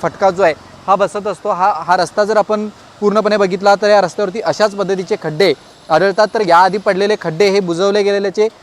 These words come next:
पॅचसुद्धा आपल्याला या ठिकाणी दिसून येतात. त्यामुळे मुंबईतील नेमक्या रस्त्यांवरचं जे वास्तव आहे, हे, अ, समोर येताना पाहायला मिळतं. ज्या पद्धतीनं मुंबईतील रस्त्यांवरती पैसे खर्च केले जातात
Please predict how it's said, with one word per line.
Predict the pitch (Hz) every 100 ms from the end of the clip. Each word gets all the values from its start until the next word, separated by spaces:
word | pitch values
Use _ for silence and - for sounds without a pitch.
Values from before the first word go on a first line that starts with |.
| - _
पॅचसुद्धा | 190 208 - 220 208
आपल्याला | 202 196 196
या | 196
ठिकाणी | 190 180 190
दिसून | 175 165 185
येतात. | 180 208
त्यामुळे | 226 233 277 269 - -
मुंबईतील | 170 180 226 254 269 277
नेमक्या | 214 180 214 226 233 -
रस्त्यांवरचं | 165 151 208 208 208 190 220 226 240 - - - - - - - - - 170
जे |
वास्तव | 214 151 147 - 269
आहे, | 226 151 - - -
हे, | 185 247 285
अ, | 220 190
समोर | 180 196 220
येताना | 214 214 220
पाहायला | 208 190 202
मिळतं. | 202 185 202 214 - - -
ज्या | 156
पद्धतीनं | 190 180 214 226 247
मुंबईतील | 226 202 220 208 233 233
रस्त्यांवरती | 233 170 165 214 208 196 226
पैसे | 214 180 226
खर्च | 226 196 180
केले | 208 196 190 185
जातात | 160 147 160